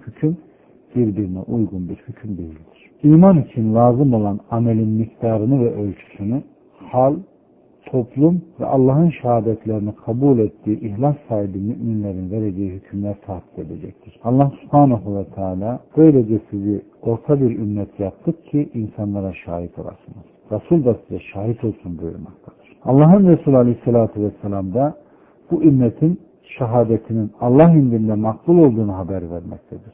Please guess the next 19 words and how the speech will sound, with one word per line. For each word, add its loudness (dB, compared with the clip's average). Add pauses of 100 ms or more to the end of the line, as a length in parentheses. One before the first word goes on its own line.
Mesela 0 (520)
bir 6
cenaze 4
götürülürken -2
müminler -2
ona -4 (540)
hayırla 6 (420)
dua 0
ederlerse -2 (380)
veya -6 (160)
ettiklerinde -6 (500)
Allah 0
Resulü -6
diyor 0
ki -6
Aleyhisselatü -4
Vesselam -8
vacip -2
oldu. -10